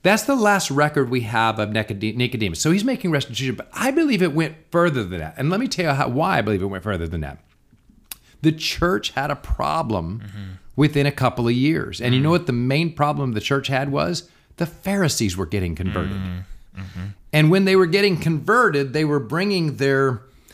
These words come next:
Speaker 1: legalism into the church, but they were having genuine conversions.
Speaker 2: Mm.
Speaker 1: Where do we think that came from?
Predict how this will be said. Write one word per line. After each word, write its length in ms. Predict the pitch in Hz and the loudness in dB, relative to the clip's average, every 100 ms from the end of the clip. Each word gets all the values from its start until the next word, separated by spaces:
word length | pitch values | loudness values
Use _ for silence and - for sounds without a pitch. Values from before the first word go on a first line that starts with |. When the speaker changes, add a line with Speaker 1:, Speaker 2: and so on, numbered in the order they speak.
| - _ _ | -20 _ _
Speaker 1:
legalism 720 | - 113 151 202 156 143 135 135 | -2 4 6 6 6 6 4 2
into 180 | 131 | 2
the 120 | 110 110 | -2 -2
church, 600 | - 190 135 - - - | 0 0 -2 -6 -12 -6
but 160 | 143 143 | -4 2
they 100 | 190 | 4
were 100 | 202 | 4
having 380 | 151 180 226 196 | 2 0 0 0
genuine 460 | 131 160 156 143 139 | 2 2 2 0 0
conversions. 840 | 151 143 185 220 147 78 67 104 | 0 2 2 2 0 -6 -8 -8
Speaker 2:
Mm. 200 | 104 101 92 - _ _ _ - _ - - | -8 -10 -12 -18 _ _ _ -20 _ -20 -10
Speaker 1:
Where 220 | 117 208 | 2 4
do 80 | 277 | 4
we 100 | 269 | 2
think 220 | - 170 | 2 0
that 180 | 147 123 | 0 0
came 240 | 170 190 208 | 0 0 0
from? 360 | 76 - - | -6 -8 -14